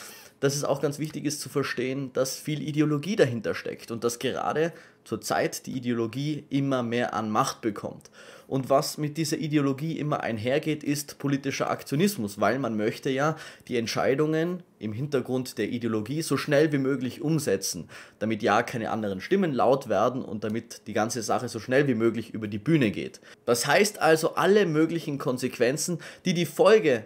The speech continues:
der eigenen Entscheidung sein können, werden ausgeblendet. Man steuert auf das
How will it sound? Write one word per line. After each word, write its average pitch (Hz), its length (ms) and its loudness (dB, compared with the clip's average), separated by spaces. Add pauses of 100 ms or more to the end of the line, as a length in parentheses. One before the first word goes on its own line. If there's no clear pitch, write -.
(120)
der - 120 2
eigenen 120 380 4
Entscheidung 139 480 2
sein 135 280 -2
können, 131 280 -2
werden 120 260 6
ausgeblendet. 123 840 0 (320)
Man 127 180 0
steuert 139 480 2 (140)
auf 120 240 2
das - 300 -2